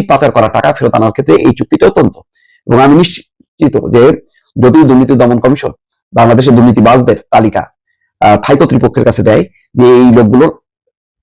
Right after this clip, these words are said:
অ্যাকাউন্ট আছে কিনা চেক করো, সার্চ করো এবং আটক করো এবং তোমরা অনুসন্ধান করো, তাহলে কিন্তু কাজ দেবে। থাইল্যান্ড কিন্তু এইসব ক্ষেত্রে কোনো ছাড় দেবে না।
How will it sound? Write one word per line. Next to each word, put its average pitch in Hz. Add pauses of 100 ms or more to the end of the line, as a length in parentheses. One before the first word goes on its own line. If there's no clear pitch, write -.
(260)
অ্যাকাউন্ট 123
আছে -
কিনা 147
চেক 143
করো, 190 (200)
সার্চ -
করো -
এবং 123 (500)
আটক 120
করো -
এবং 123
তোমরা 101
অনুসন্ধান 104
করো, 98 (500)
তাহলে 131
কিন্তু 131 (120)
কাজ 117 (100)
দেবে। - (580)
থাইল্যান্ড 127
কিন্তু -
এইসব 110
ক্ষেত্রে -
কোনো 110
ছাড় 98
দেবে 92
না। -